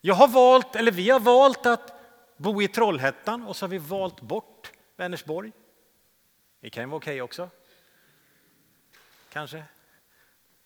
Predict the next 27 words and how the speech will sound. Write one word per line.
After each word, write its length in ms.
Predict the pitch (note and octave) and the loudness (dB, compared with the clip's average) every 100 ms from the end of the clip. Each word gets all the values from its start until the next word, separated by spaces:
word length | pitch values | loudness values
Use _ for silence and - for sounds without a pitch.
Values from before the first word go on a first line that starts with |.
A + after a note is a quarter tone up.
| _ _ _ | _ _ _
Är 100 | - | -14
du 80 | F3+ | -12
med? 160 | F#3 D3+ | -12 -10
Så 100 | F#3 | -10
när 100 | F3 | -8
vi 120 | G#3+ | -10
väljer, 800 | D#3+ F#3 B3 B3+ A3+ B2 C#3+ F3+ _ | -6 -6 -6 -6 -8 -10 -12 -14 _
så 180 | - - | -14 -12
väljer 520 | D3+ C#3+ B2 B2 C3 | -12 -12 -14 -14 -14
vi 200 | C3 C3+ - | -14 -16 -18
alltid 760 | - E3 A2+ _ _ C3 B2 A#2 _ _ | -18 -16 -18 _ _ -18 -18 -20 _ _
bort 680 | G#2 G#2 A3 - _ _ _ _ | -20 -20 -20 -20 _ _ _ _
också. 480 | - - - - - _ _ _ _ _ _ _ _ _ - - - - _ _ _ _ _ _ | -20 -20 -20 -20 -20 _ _ _ _ _ _ _ _ _ -20 -20 -20 -20 _ _ _ _ _ _
För 180 | - D#3 | -12 -10
att 100 | D3+ | -10
jag 120 | C#3+ | -12
liksom 220 | C3+ C3+ | -12 -12
vill 120 | C3+ | -14
ha 200 | A#2 C3+ | -12 -14
någonting 320 | B2+ A#2+ A#2+ - | -14 -16 -20 -18
annat 320 | C3+ C3 B2+ | -18 -16 -18
hellre. 260 | - D#3+ G#2+ | -20 -20 -18
Jag 100 | - | -12
tänker 200 | A3 G#3 | -10 -8
så 60 | |
här, 80 | E3 | -10
kommer, 760 | - - B3 C4 C4 C4 B3 | -10 -4 -2 0 2 2 0